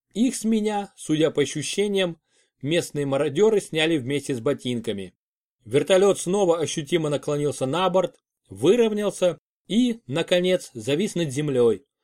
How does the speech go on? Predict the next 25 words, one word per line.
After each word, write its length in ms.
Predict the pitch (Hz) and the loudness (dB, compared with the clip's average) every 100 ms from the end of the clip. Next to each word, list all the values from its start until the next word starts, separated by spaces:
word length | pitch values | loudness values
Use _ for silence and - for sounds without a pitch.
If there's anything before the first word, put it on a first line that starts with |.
| _ _ - | _ _ -2
Уж 300 | 160 156 - | 0 0 0
то-что, 680 | 180 165 - 180 202 117 - _ _ _ - | 0 0 0 2 2 2 -4 _ _ _ -8
а 120 | 123 | -4
как 300 | - 175 - | 0 -2 -2
винты 400 | 127 156 143 185 | -4 -2 4 4
рассекают 640 | 170 - 151 160 160 147 | 4 -2 -4 0 0 0
воздух 400 | 120 160 160 139 | -2 0 0 -2
при 140 | - 147 | -2 -2
посадке, 760 | 139 120 - 277 - 202 160 - _ _ | -2 -2 -2 -2 -4 -4 -4 -6 _ _
я 180 | 127 143 | -2 0
знал 220 | 147 185 | 2 0
более 420 | 143 143 151 139 | 2 2 4 4
чем 160 | 139 139 | 2 -4
хорошо. 640 | 131 127 120 - 110 98 _ _ _ _ - | -2 -2 -2 -4 -6 -6 _ _ _ _ -8
Так 240 | 113 - | -4 0
и 20 | |
оказалось. 680 | 175 196 180 202 165 95 - _ _ _ _ - | 2 2 0 2 0 -2 -10 _ _ _ _ -4
Машина 420 | 143 - 147 135 | -2 0 -2 -2
опустилась 640 | - 131 - 135 120 - | -2 -4 0 2 2 0
ниже, 540 | 139 190 196 175 156 - _ _ _ | -2 0 2 2 0 -6 _ _ _
коснулась 540 | 147 - 254 247 202 | -8 -4 0 2 2
шасси 460 | - 170 156 - 226 | 0 -2 0 -2 -2
взлетной 480 | 123 147 175 147 127 | -2 0 0 0 -2
площадки 600 | 180 - 185 196 - 151 | 0 2 0 -2 -2 -8
и, 460 | - 220 254 233 | -2 0 2 0